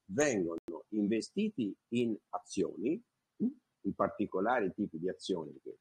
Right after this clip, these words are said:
sapete che ci sono molte azioni che rendono ancora mo-, molto, moltissimo, E allora a quel punto magari ti possono dare,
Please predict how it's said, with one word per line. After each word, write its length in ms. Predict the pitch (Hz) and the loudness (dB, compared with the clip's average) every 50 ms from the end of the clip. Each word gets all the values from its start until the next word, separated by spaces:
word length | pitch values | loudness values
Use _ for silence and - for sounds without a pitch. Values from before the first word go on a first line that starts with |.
| _ | _
sapete 400 | _ - 214 - 156 147 - - | _ -10 -4 -2 0 0 0 -2
che 100 | - 78 | -6 -6
ci 140 | - - - | -10 -14 -12
sono 180 | - 107 95 95 | -8 -6 -4 -2
molte 320 | 104 110 113 101 - - | 0 0 0 0 0 -2
azioni 380 | 107 107 - - 170 170 - - | -2 -2 0 0 0 0 -2 -2
che 100 | - 82 | -4 -4
rendono 320 | 80 80 78 82 87 - | -4 -4 -4 -4 -6 -8
ancora 320 | - - - - 85 82 90 | -10 -10 -8 -8 -6 -4 -2
mo-, 160 | 101 - - _ _ _ _ _ _ _ _ _ _ _ _ _ _ | -4 -4 -4 _ _ _ _ _ _ _ _ _ _ _ _ _ _
molto, 300 | - 123 98 80 - 82 | -4 -2 -2 -4 -6 -10
moltissimo, 480 | 76 78 80 - 110 - - - - _ _ _ _ _ _ _ _ - | -16 -12 -6 -4 -4 -4 -6 -12 -18 _ _ _ _ _ _ _ _ 8
E 120 | 175 170 160 | 8 10 10
allora 280 | 156 156 156 147 156 | 10 10 10 8 8
a 60 | 160 | 6
quel 200 | - 220 233 214 | 6 6 6 6
punto 380 | - - 110 113 135 135 - 143 | 6 6 6 6 6 6 6 6
magari 380 | 123 98 87 98 101 107 104 87 | 6 6 6 6 4 4 4 2
ti 100 | 101 82 | 0 -2
possono 380 | - 87 85 - - 92 90 | -2 -4 -4 -4 -4 -2 2
dare, 500 | 85 98 95 90 90 92 90 87 82 - | 4 4 6 6 6 4 4 2 0 -4